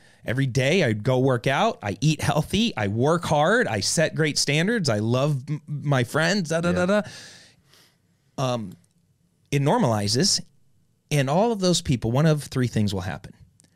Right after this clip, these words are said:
Speaker 1: They'll either come back to you eventually and ask you for advice,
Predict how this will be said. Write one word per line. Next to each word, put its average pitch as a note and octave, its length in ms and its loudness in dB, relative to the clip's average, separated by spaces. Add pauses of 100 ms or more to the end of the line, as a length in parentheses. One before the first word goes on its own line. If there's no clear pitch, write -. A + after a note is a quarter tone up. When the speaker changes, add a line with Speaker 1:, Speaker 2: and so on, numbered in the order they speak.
(540)
Speaker 1:
They'll A2+ 120 0
either D3+ 160 2
come D3+ 240 2
back D#3+ 260 0
to E3+ 100 -2
you E3 320 2
eventually B2+ 440 0
and A#2 80 2
ask G#2 200 0
you C3 60 0
for - 160 -2
advice, D#3+ 560 0